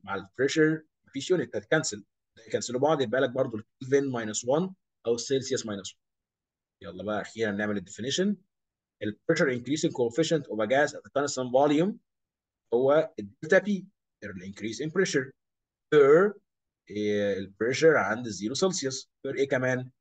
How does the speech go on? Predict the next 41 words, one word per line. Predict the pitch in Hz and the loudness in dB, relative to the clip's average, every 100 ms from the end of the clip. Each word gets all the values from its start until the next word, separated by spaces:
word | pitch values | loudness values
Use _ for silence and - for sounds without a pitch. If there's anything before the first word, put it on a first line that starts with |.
| _ _ 107 | _ _ -6
الرايز | 107 104 101 123 135 123 | -4 -2 0 4 4 2
ان | 101 104 | -6 -4
تمبرتشر | 139 135 123 | -4 -2 -4
تبقى | - 139 113 | -2 0 0
وان | 123 | -2
سلسيوس، | - 92 - - | -2 -6 -8 -10
فبقول | 101 127 | -6 -2
هنا | 143 143 | -2 -4
ان | 123 | -4
هو | 120 135 | 0 0
الانكريس | 110 110 143 139 | 0 -4 -8 -6
ان | 123 | -6
بريشر | 147 151 185 185 - _ _ _ _ | -4 0 0 -2 -8 _ _ _ _
بير | 156 135 | 6 6
يونت | 113 135 139 - | 4 0 -2 0
بريشر | 156 156 190 190 - | 0 2 2 0 -8
عند | - | -12
زيرو | 95 123 | -10 -6
سلسيوس | 120 160 170 175 175 _ _ _ _ 185 | -2 -2 0 0 -2 _ _ _ _ 6
for | 185 170 170 175 - - | 8 8 6 2 -6 -2
one | 135 151 | 0 0
degree | 127 110 135 | -6 -6 -8
Celsius | 135 127 - | -8 -8 2
rise | 131 123 | 2 2
in | 110 147 | -2 -6
temperature. | 135 - 143 - _ _ | -4 -2 -4 -6 _ _
والكلام | 107 - 135 147 | -16 -6 -4 -4
ده | 139 | -4
كله | 151 147 | -2 2
لازم | 139 139 143 | 2 2 -2
يحصل | - 131 | -4 -4
عند | 120 117 | -4 0
ايه | |
يا | 131 | 0
جماعه؟ | 120 123 120 | 2 0 0
عند | 131 120 101 | -2 -4 -8
كونستانت | - 127 123 127 107 107 | -6 -4 -2 -4 -2 2
فوليوم. | 139 180 202 - _ _ _ | 4 4 4 -2 _ _ _
ولما | 110 123 147 | -4 -2 0
جينا | 214 | 2
حسبناه | 180 196 160 190 220 208 | 2 2 2 2 2 0